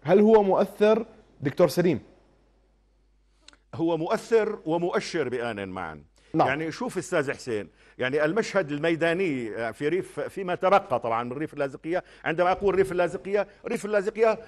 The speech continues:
Speaker 2: تم تطهيره بجله، يعني ما تبقى من محاولات المجموعات الإرهابية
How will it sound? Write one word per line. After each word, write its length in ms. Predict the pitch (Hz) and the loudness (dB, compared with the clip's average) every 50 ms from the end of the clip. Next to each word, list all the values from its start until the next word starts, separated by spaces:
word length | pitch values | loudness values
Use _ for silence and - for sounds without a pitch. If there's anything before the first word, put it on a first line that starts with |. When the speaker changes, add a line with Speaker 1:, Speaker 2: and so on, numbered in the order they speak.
| - - _ | -20 -6 _
Speaker 2:
تم 140 | - 220 220 | 0 2 2
تطهيره 480 | 220 240 214 - 214 220 214 202 202 202 | 4 2 2 2 2 0 2 2 0 0
بجله، 720 | 165 202 175 151 214 190 135 117 110 101 87 104 110 104 - - - - - - | -2 -2 0 2 2 0 0 -2 -4 -6 -6 -8 -10 -10 -12 -16 -20 -20 -12 -4
يعني 280 | - 139 139 143 160 165 | -2 0 0 0 0 2
ما 120 | 190 208 | 4 4
تبقى 640 | 202 196 180 196 226 226 - - 160 156 156 160 - - - _ - | 4 6 6 4 4 4 2 2 2 4 2 2 -2 -10 -16 _ -6
من 160 | 143 170 170 | -4 -4 -2
محاولات 580 | 170 170 160 - 170 175 185 208 220 202 - | 0 0 2 4 4 6 6 6 6 4 4
المجموعات 500 | 175 175 175 151 160 175 185 180 190 185 | 0 -4 -4 -4 -2 0 0 0 0 0
الإرهابية 680 | 180 180 175 165 156 165 175 170 202 208 180 151 131 120 | -2 -2 0 2 2 4 2 2 0 0 0 0 0 -2